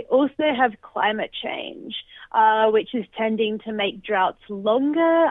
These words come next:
uh, particularly in southwestern and eastern Australia. Uh, and it's also making droughts more severe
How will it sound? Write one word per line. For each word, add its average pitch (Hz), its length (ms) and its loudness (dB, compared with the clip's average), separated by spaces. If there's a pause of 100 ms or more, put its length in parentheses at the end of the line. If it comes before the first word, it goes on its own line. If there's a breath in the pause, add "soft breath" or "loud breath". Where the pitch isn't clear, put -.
(100)
uh, 214 180 2
particularly 247 720 -2
in 233 180 -6
southwestern 240 1000 -4
and 160 320 -10
eastern 226 340 -8
Australia. 196 720 -4 (720 loud breath)
Uh, 196 160 2
and 247 160 2
it's 254 180 0
also 254 300 0
making 233 480 0
droughts 202 480 0
more 196 100 -2 (200)
severe 220 520 0